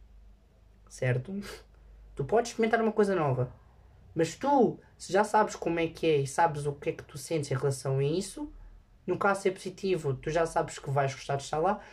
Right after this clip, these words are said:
mas tu, não, mas se for negativo, tu vais saber que tu vais para ali e não vais gostar, não é? E no fundo as redes sociais estão a tornar-se nesse campo.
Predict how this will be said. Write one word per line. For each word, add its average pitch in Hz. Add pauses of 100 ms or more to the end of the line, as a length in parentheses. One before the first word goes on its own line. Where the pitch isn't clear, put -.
(180)
mas -
tu, - (640)
não, 208
mas 208
se -
for 285
negativo, 196
tu 220
vais 233
saber 202
que 165
tu 165
vais 240
para 185
ali 185
e 208
não 220
vais 240
gostar, 240 (1120)
não 113
é? - (800)
E 208
no 247
fundo 254
as 226
redes 220
sociais 190
estão 202
a 190
tornar-se 190
nesse 147
campo. 120